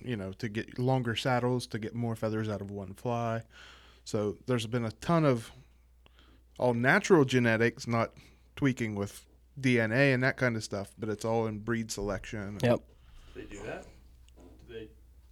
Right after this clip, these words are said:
Speaker 3: modify 'em at all? Like
Speaker 2: I'm not sure. I've never looked into what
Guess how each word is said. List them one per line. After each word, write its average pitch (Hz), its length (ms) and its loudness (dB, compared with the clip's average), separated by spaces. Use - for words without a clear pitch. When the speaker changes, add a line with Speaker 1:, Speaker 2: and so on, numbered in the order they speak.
Speaker 3:
modify 135 520 -8
'em 180 80 -10
at - 80 -8
all? - 220 -4
Like - 100 -10
Speaker 2:
I'm - 200 12
not 156 160 12
sure. 151 420 12
I've 139 180 12
never 139 320 12
looked 139 280 12
into 143 260 12
what 127 380 8